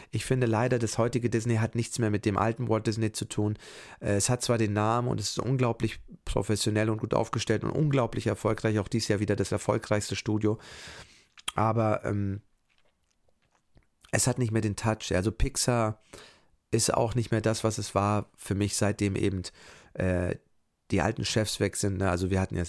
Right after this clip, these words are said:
eh Steve Jobs, der schon vor einer Zeit gegangen ist, Ed Catmull und John Lasseter. Und, ähm, man merkt, der Touch fehlt, ne? Er ist nicht mehr da. Pixar ist für mich mittlerweile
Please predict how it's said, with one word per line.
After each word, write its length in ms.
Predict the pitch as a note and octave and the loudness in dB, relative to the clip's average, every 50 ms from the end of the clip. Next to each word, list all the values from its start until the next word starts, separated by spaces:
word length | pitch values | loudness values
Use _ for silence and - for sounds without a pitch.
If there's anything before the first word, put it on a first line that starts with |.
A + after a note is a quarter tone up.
| - - | -2 -2
eh 100 | G2 F#2+ | -2 -2
Steve 280 | - - - G#2+ - - | -2 -2 -4 -4 -2 0
Jobs, 240 | - G#2 G2 - | 0 -2 -2 0
der 80 | - G2 | -2 -2
schon 220 | F#2+ - G#2 F#2 | -2 -2 -2 -4
vor 160 | F2 - F#2+ F2+ | -2 -2 -2 -2
einer 80 | F2+ | -2
Zeit 260 | E2+ - G2 F#2 F2 | -2 -2 -2 -2 -2
gegangen 380 | - - - - F2+ F2+ F#2 F#2+ | -2 -4 -4 -2 -4 -2 -2 -4
ist, 180 | F#2 - - - - - - - | -4 -4 -6 -12 -20 -20 -20 -6
Ed 180 | - - G2 - | -4 -4 -4 -2
Catmull 480 | - - F#2+ F#2 - - G2 F2+ F2 - - - - - - | -2 -2 -2 -2 0 -2 -2 -2 -2 -4 -6 -14 -20 -20 -10
und 180 | - G2+ G2 - | -8 -6 -2 0
John 140 | G2 F#2 F#2 | 0 2 2
Lasseter. 520 | F2 F2+ - - - - - F#2+ F2 F2 - - - - - - - - _ | 2 0 0 -2 -4 -2 0 0 0 0 -2 -8 -18 -20 -20 -20 -20 -12 _
Und, 460 | - F#2 F#2 F#2 F2+ F2 E2+ - - | -2 0 2 2 2 0 -2 -2 -2
ähm, 240 | F2 F2 F2+ E2+ - - - - - _ | 0 0 0 -2 -4 -10 -16 -20 -14 _
man 200 | - F#2+ G#2 G2+ | -2 0 0 2
merkt, 280 | G2 G#2+ A2 A2+ - - | 2 2 0 0 0 -2
der 100 | G2 - | -2 -2
Touch 240 | - A#2 B2 - | 0 -2 -2 -2
fehlt, 300 | - - - F2+ E2+ D#2+ | -2 -2 0 0 0 0
ne? 60 | F2 - | 0 -2
Er 40 | |
ist 140 | - - - | -2 -2 0
nicht 160 | A#2+ G#2+ - | -2 -2 0
mehr 100 | - G#2+ | 0 0
da. 160 | G2 G#2+ G2 F#2+ | 2 2 0 2
Pixar 400 | - - C3 - - - A#2+ G2 | 2 0 0 0 0 0 0 0
ist 140 | G2+ G2 | 0 0
für 100 | - - | -2 -2
mich 240 | G2 G2+ G#2+ G#2 - | 0 0 -2 -2 -2
mittlerweile 600 | - G2 - G#2+ G#2 G2 G#2 G2 F#2+ G2 G2 G2 | -4 -2 0 0 0 2 2 2 2 2 0 0